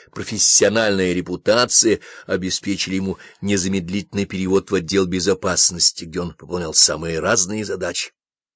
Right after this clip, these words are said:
Подкладывал взрывные устройства в автомобили противников апартеида, организовывал террористические акты на съездах Африканского национального конгресса, ликвидировал его представителей.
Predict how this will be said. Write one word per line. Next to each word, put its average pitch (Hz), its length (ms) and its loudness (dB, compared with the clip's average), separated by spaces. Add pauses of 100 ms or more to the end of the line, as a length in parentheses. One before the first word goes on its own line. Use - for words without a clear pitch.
(420)
Подкладывал 110 640 2
взрывные 92 500 2
устройства 98 760 0 (280)
в 101 60 -2
автомобили 95 460 -2
противников 95 680 -4
апартеида, 104 600 -8 (840)
организовывал 127 800 6 (240)
террористические 120 1080 4
акты 113 560 0 (200)
на 110 220 2
съездах 104 600 4
Африканского 101 800 0 (200)
национального 98 680 2
конгресса, 95 720 2 (380)
ликвидировал 92 720 0
его 92 120 2
представителей. 87 840 -4